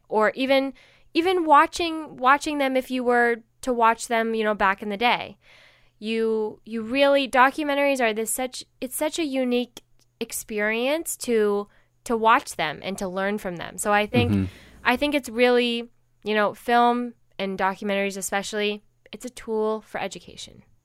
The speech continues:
Speaker 2: Dude, snaps to that. I will absolutely, I completely agree.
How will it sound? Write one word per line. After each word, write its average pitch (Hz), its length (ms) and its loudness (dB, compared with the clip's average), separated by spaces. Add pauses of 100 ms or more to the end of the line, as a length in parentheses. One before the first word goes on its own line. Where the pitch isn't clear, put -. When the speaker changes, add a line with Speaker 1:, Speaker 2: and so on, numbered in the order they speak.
(960)
Speaker 2:
Dude, 120 260 0 (500)
snaps - 480 -4
to 101 100 -2
that. 95 300 -2
I 104 100 0
will 104 140 2
absolutely, 101 800 0 (600)
I 117 100 -2
completely 123 800 0
agree. 104 460 0